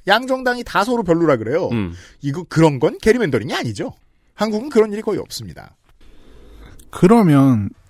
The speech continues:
Speaker 3: 이제 이 사십 지구로 가는 선거구 재조정이 어떤 의미를 가지는지 볼 필요가 있습니다.
Speaker 1: 네.
Speaker 3: 영김 의원이 나갈 사십 지구는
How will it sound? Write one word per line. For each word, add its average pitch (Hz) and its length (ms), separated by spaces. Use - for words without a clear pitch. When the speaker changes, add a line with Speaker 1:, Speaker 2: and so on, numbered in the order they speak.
Speaker 3:
이제 156 340
이 135 360
사십 - 480
지구로 151 720
가는 123 320
선거구 277 480
재조정이 160 500
어떤 269 420
의미를 277 340
가지는지 151 560
볼 123 160
필요가 139 300
있습니다. - 560
Speaker 1:
네. 123 260
Speaker 3:
영김 214 360
의원이 214 380
나갈 123 260
사십 127 420
지구는 127 460